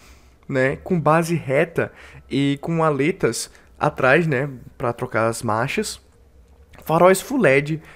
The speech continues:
freios de estacionamento eletro-, né, eletromecânico,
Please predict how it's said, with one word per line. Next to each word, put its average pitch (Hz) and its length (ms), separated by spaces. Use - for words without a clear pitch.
freios 208 300
de 226 60
estacionamento 190 760
eletro-, 190 560
né, 151 420
eletromecânico, 196 2000